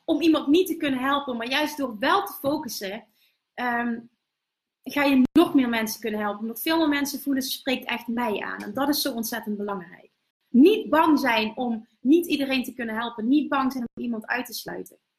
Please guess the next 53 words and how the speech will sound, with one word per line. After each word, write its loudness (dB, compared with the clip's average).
Iemand 4
zich -6
echt -2
herkent -2
in -4
hetgene -4
wat -6
jij -2
zegt -4
en -2
wie 2
jij 2
bent 0
en -4
wat 0
jij -2
doet -4
en -2
hoe 6
je 6
spreekt. -4
En -4
dan -4
komen 2
ze -4
toch -8
wel -4
als -10
klant. -10
Ben 6
niet 8
te -2
bang. 2
Het -12
is -6
echt -2
juist 2
het -10
allemans 2
vriendje -4
willen -6
zijn -4
en 0
niemand 4
voor -10
het -8
hoofd -4
willen -6
stoten, -4
wat -6
ervoor -14
zorgt -4
dat -10